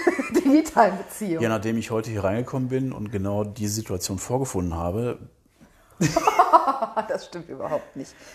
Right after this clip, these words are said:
Speaker 2: bin ich auch der Meinung, dass wir das hier alles mal schön digitalisieren könnten.
Speaker 1: Mhm.
Speaker 2: Naja, aber ich glaube, dass auch da bin ich anderer Meinung, dass du nicht, dass du es vielleicht einfacher hast,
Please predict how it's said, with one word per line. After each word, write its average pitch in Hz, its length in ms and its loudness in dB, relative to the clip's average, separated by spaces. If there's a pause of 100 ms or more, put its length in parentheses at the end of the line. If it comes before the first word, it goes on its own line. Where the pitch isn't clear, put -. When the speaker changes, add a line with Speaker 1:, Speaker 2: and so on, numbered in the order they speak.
Speaker 2:
bin - 140 -6
ich - 220 -8
auch 113 120 -4
der 113 120 2
Meinung, 95 260 0
dass 92 160 -6
wir 104 60 -6
das - 140 -6
hier - 120 -8
alles 107 180 -10
mal 101 120 -6
schön 123 280 -2
digitalisieren 110 640 -2
könnten. - 340 -16
Speaker 1:
Mhm. 208 360 -4 (760)
Speaker 2:
Naja, 110 280 2
aber 107 100 4
ich 101 80 -4
glaube, 113 280 -4
dass - 340 -6 (800)
auch 98 180 -4
da 107 160 2
bin 120 160 0
ich 101 120 -6
anderer 92 240 -2
Meinung, 90 400 -6
dass 98 200 -6
du 98 120 -10
nicht, - 540 -10 (840)
dass 110 180 -2
du - 60 2
es - 60 -2
vielleicht - 260 -4
einfacher 123 440 -2
hast, - 400 -4